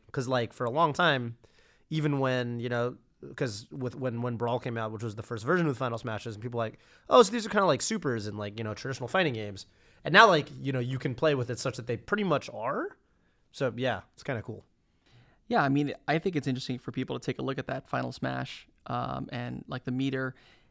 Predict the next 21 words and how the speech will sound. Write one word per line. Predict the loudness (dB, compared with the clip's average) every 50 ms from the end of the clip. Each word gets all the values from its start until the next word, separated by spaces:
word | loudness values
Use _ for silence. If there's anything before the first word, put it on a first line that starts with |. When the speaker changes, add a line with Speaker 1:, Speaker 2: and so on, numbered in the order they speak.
| -8
Speaker 2:
and | -4 0 0 2 2 0 0 -2
really | -2 -2 -2 0
to | 0 0 -2
assess | -2 -2 -2 -4 -4
how | -2 -4 -4
it | -4 -4
builds | -4 -4 -2 -2 -4 -6
and | -8 -6
things | -4 -2 -2 -2 -2
like | -4 -2
that, | -2 -2 -2 -2 -2 -4 -6 -8
and, | -6 -6 -6 -6 -8 -8 -10
like, | -10 -8
take | -6 -4 -2
a |
look | -2 -4 -4
at | -6
the | -6
parameters | -4 -2 -2 -2 -2 -2 -2 -4 -2
of | -2 -2 -2
it | -2 -4